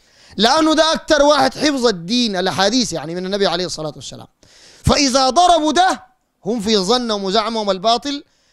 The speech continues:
حيسهل لهم ضرب باقي شنو يا جماعة؟ الدين. عشان كده بيركزوا على منو؟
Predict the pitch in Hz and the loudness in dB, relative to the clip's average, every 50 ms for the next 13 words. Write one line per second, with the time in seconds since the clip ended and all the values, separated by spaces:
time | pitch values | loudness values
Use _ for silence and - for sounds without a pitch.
0 | _ _ - 165 185 202 202 - - 202 202 226 247 247 226 208 185 208 190 180 | _ _ -10 -8 -6 -6 -8 -8 -8 -10 -6 -4 -4 -4 -4 -4 -6 -6 -6 -6
1 | 180 175 180 175 175 160 180 196 175 175 175 175 180 202 220 _ _ _ _ _ | -6 -6 -4 -6 -6 -8 -8 -8 -8 -6 -6 -6 -6 -6 -8 _ _ _ _ _
2 | _ _ _ _ _ _ _ _ _ - 165 165 143 135 147 214 226 214 185 135 | _ _ _ _ _ _ _ _ _ -10 -10 -10 -10 -6 -4 -2 -2 -2 -2 -4
3 | 107 _ _ _ - - 165 165 - 233 226 208 202 208 208 - - 208 180 185 | -10 _ _ _ -12 -10 -10 -6 -4 -2 -2 0 0 -2 -2 -4 -6 -6 -2 -2
4 | 170 165 170 170 180 196 208 | 0 -2 -2 -4 -6 -10 -14